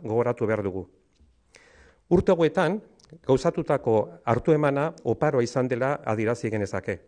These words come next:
Bai, Andre Maria Abesbatza bezala ezagutzen dugun taldearekin, eta baita honen erro-, arrobi diren Oinarri eta Orereta Abesbatzarekin ere.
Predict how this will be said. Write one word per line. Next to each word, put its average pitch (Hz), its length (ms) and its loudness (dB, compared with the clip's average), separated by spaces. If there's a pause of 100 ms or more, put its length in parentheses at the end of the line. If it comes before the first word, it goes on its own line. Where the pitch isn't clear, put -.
(460)
Bai, 120 340 4
Andre 110 280 0
Maria 131 280 2
Abesbatza 120 440 -2
bezala 107 460 -2
ezagutzen 123 500 -2
dugun 110 320 -2 (120)
taldearekin, 117 680 0
eta 98 240 -4
baita 127 380 -2 (480)
honen 139 320 2 (260)
erro-, 127 320 0 (300)
arrobi 135 440 2
diren 127 400 2 (140)
Oinarri 120 560 -2
eta 127 380 -2 (180)
Orereta 113 460 -2
Abesbatzarekin 104 640 -4
ere. 87 220 -10